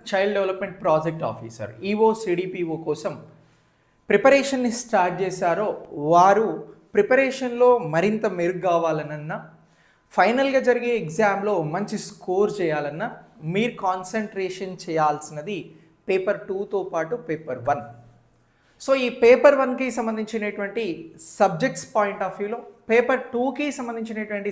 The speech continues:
సబ్జెక్ట్స్ point of వ్యూలో Icon India ఎక్స్క్లూజివ్గా లైవ్ క్లాసెస్ని డైలీ నాలుగు నుంచి ఐదు లేదా ఆరు గంటల వరకు కండక్ట్ చేయడం జరుగుతూ ఉంది. ఈ క్లాసెస్ అనేవి మీకు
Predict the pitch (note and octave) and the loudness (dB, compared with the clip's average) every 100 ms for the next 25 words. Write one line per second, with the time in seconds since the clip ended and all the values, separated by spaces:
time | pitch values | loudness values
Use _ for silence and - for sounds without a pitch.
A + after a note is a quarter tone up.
0 | - D#3+ - G#3+ - F3+ E3 D#3+ D#3+ E3+ | -6 -6 -4 -6 -6 -4 -4 -4 -6 -4
1 | F3 G3 - - - _ - D#3+ G#3+ - | -2 -4 -4 -14 -20 _ -4 -2 0 0
2 | A#3+ A3 F3+ F3 F#3+ - - - D#3+ - | -2 -2 -2 -2 0 -2 -10 -10 -10 -8
3 | - A3 G3+ E3+ F3 E3+ F#3 D3 - C#3+ | -6 -4 -4 -4 -4 0 2 2 -2 -6
4 | D3+ E3 G3 A3 A3 F3+ D#3+ D#3+ D#3+ F3 | 0 2 2 0 -2 -2 -2 -6 -8 -10
5 | F#3+ D#3+ - _ - D3+ G3+ A3+ F#3+ E3+ | -12 -14 -20 _ -6 2 2 4 0 -2
6 | - - - E3 E3 G3 A3 G#3+ G3 F#3+ | -6 -14 -16 -2 4 4 4 2 -4 -10
7 | - A#3+ A#3 - F3 G3+ A#3 A#3+ F3 F#3+ | -6 -6 -4 -2 -2 0 -2 -2 0 0
8 | - - D#3+ G#3 G3+ F3 F3 G3 E3+ D#3+ | 0 0 2 2 2 -2 -2 -2 -2 -4
9 | E3 F#3+ D#3+ - E3 F#3+ D#3+ E3+ D3+ D#3+ | -8 -10 -8 -6 -4 -4 -4 -4 -4 -8
10 | D#3 A#2+ - G#2 - _ _ _ _ _ | -10 -10 -12 -14 -16 _ _ _ _ _
11 | F#3 A#3 C4 A#3+ G#3+ A3+ B3 A#3+ G3+ G3 | -2 0 2 4 4 4 -2 -2 -4 -2
12 | B3 F3+ - F#3 G3 | -4 -4 -6 -8 -6